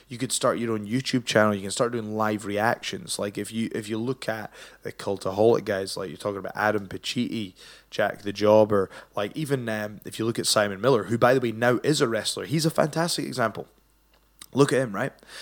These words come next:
He's coming to wrestling later in life, but he comes to wrestling with this massive fan base that he has built up doing other stuff. So, again,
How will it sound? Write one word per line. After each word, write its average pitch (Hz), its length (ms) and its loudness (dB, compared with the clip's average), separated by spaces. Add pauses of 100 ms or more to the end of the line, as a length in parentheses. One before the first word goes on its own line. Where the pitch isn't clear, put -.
(180)
He's 147 200 2
coming 139 240 -4
to 113 80 -6
wrestling 113 480 2
later 110 200 -2
in 104 140 -10
life, 113 300 -2
but - 120 -2
he 120 140 -6
comes 151 380 2
to 139 100 -2
wrestling 117 420 -6
with 110 160 -8
this 110 200 -2
massive 104 680 -4
fan 120 440 2
base 107 240 -4
that - 140 -6
he 120 180 -10
has 98 160 -6
built 110 420 0 (100)
up - 300 4 (460)
doing 117 420 2
other 104 320 0
stuff. - 560 -2 (300)
So, 110 480 -4 (580)
again, 113 520 -2